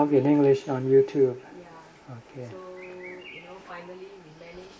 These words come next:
Speaker 2: to come. Thanks to Kun Yu, my friend, who brought us here.
Speaker 1: Okay.
Speaker 2: Yeah. So thank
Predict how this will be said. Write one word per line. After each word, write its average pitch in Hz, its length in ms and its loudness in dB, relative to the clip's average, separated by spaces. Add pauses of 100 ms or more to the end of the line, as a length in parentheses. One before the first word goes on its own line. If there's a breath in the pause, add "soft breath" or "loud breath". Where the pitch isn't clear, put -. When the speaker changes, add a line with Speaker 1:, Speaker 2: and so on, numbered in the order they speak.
Speaker 2:
to - 80 -20
come. 185 200 -18 (160)
Thanks 190 340 -16
to 180 100 -20 (220)
Kun 190 100 -16
Yu, 170 260 -18 (120)
my 156 160 -20 (140)
friend, 185 260 -18 (100)
who 156 640 -20
brought 175 160 -18
us 180 140 -18 (100)
here. 190 200 -14 (280)
Speaker 1:
Okay. 127 400 -10
Speaker 2:
Yeah. - 480 -20 (400)
So 180 80 -20 (240)
thank 175 160 -20